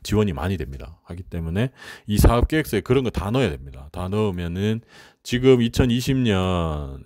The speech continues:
지금 어떻게 보면 이 영상이 너무 늦게 찍은 것 같습니다. 지금 한창 지원을 받고 있는 상황입니다. 그러니까 지금 단계가 어떠냐면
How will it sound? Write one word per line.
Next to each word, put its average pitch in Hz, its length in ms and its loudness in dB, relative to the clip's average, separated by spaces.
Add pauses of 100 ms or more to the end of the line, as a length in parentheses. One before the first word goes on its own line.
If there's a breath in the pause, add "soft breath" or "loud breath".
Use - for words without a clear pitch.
(140)
지금 87 420 -10
어떻게 143 240 2
보면 104 200 4
이 107 80 4
영상이 104 380 2
너무 87 200 0
늦게 127 220 4
찍은 78 280 -2
것 71 80 -8
같습니다. 73 520 -10
지금 101 640 0 (480 loud breath)
한창 120 320 -2
지원을 131 400 6
받고 120 340 0
있는 107 300 0
상황입니다. 76 560 0
그러니까 87 340 -8
지금 139 340 0
단계가 95 320 4
어떠냐면 82 720 0